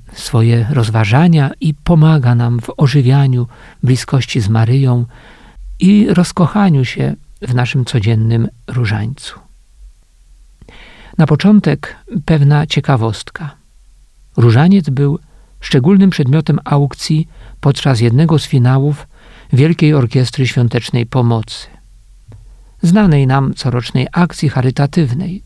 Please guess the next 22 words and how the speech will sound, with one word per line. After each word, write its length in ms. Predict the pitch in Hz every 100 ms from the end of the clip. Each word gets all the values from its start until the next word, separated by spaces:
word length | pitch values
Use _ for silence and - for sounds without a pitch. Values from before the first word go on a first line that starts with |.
| - - - - - - -
Nie 120 | 233
wchodzimy 380 | - 190 196 156
tutaj 260 | 151 139
w 60 | 120
szczegóły 560 | - 123 123 180 160 143 - - - - _ - -
i 100 | 123
spory 400 | - 135 185 185
związane 600 | 135 143 131 143 139 139
z 80 | -
tym 180 | 135
wydarzeniem, 800 | 127 135 123 120 117 131 139 143 151 - _ _ _ - - _ -
ale 380 | 202 220 135 170 - _ _ _ _
pewien 280 | 185 208 190
klejnot, 580 | 160 151 139 143 143 - - - -
bursztynowy 600 | 123 131 - 123 151 170
różaniec, 760 | 165 147 123 123 127 131 - - - _ _ _ -
będący 480 | 143 143 151 175 -
rodzinną 440 | 139 131 185 185 156
pamiątką, 800 | 143 139 151 147 - 139 135 143 - _ - - - -
pochodzący 800 | 139 139 131 180 180 - 143 131 - _ - - -
z 100 | 117
Litwy, 560 | 123 123 117 - 127